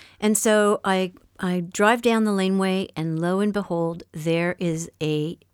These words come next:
yellow dog. And so I stop the car.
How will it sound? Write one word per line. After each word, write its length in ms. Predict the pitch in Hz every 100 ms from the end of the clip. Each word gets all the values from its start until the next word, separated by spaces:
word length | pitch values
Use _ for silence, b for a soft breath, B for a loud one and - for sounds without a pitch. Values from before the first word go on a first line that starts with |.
| - - -
yellow 720 | 151 151 160 160 160 156 -
dog. 540 | 175 139 135 - - - b b b b b
And 240 | 196 180 165
so 360 | - 165 160 -
I 60 | 156
stop 400 | - - 165 -
the 80 | 226
car. 560 | - 160 - - 240